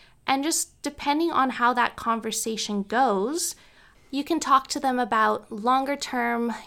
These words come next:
more sustainable practices that they can adopt. You can do, you know, come up with a few strategies with them. Just don't cast any judgment. Just speak to them about it, you know, because that's the only way they're really gonna listen with you.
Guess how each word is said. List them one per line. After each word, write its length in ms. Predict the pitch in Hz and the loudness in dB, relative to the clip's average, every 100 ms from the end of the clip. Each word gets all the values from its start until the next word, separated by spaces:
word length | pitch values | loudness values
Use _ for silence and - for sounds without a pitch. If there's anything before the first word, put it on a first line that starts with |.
| - | -8
more 340 | 220 226 226 | -4 -2 0
sustainable 560 | 226 233 - 240 247 240 | -2 -2 -2 0 -2 -2
practices 720 | - 208 202 220 - 220 202 | 0 0 0 -6 -4 -4 -2
that 180 | 202 - | -4 -4
they 120 | 202 | -6
can 180 | 202 196 | -4 -6
adopt. 560 | 196 254 277 - - | -2 0 0 -2 -8
You 80 | 214 | -10
can 140 | 202 208 | -6 -4
do, 320 | 220 214 208 - - | 0 0 -2 -8 -12
you 80 | - | -2
know, 160 | 233 214 | 2 0
come 240 | - 233 | 2 0
up 100 | 233 | 0
with 140 | 226 214 | -4 -8
a 40 | |
few 200 | - 220 | -6 -4
strategies 800 | 214 - 262 262 262 262 254 - | -2 0 2 0 -2 -6 -4 -4
with 180 | 254 - | -6 -4
them. 300 | 254 247 247 - - - | -4 -4 -8 -14 -20 -4
Just 360 | 285 277 - | 0 0 -2
don't 220 | - 269 294 | 2 0 2
cast 420 | 302 294 - - | 2 2 0 -4
any 220 | - 233 233 | -6 -4 -4
judgment. 560 | 202 202 196 202 185 | -2 -2 -2 -6 -6
Just 260 | - 196 - | -2 0 0
speak 300 | - 240 220 | -4 -8 -6
to 120 | - | -6
them 220 | 208 202 | -4 -4
about 320 | 196 185 170 - | -4 -4 -6 -6
it, 160 | - - | -12 -8
you 80 | |
know, 240 | 202 240 294 | -6 -6 -6
because 540 | 220 220 208 202 - - - - - | -6 -2 -2 -2 -4 -8 -20 -8 0
that's 220 | 247 - | 0 2
the 60 | 240 | -2
only 180 | 233 | -2
way 140 | 220 208 | -2 -2
they're 120 | 208 | -2
really 280 | 190 202 190 | -2 -2 -2
gonna 220 | 196 190 | -2 -4
listen 320 | 180 180 202 | -4 -4 -4
with 180 | 196 190 | -8 -10
you. 200 | - 208 | -10 -12